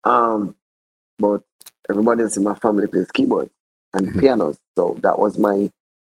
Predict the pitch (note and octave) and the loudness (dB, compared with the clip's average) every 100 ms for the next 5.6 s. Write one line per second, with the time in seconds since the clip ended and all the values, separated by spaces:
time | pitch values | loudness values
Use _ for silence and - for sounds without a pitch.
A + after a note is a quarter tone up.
0 | _ _ - - B2 A#2 G#2+ G2+ G#2 - | _ _ -10 0 0 2 0 0 -2 -2
1 | F#2+ F#2+ F#2+ F#2+ _ _ _ - - G#2 | 0 0 0 -4 _ _ _ -20 -4 0
2 | G#2+ A2 A2+ B2 B2+ - - A2+ - - | 4 2 2 0 2 0 2 2 0 -4
3 | - - - _ _ _ _ - A2 A2+ | -4 -6 -10 _ _ _ _ -2 2 2
4 | A2+ A2 - - - C#3+ - A2 G2+ F#2 | 2 0 0 -2 0 0 2 2 2 -2
5 | - G2 G2+ A1+ - | -2 -2 2 2 0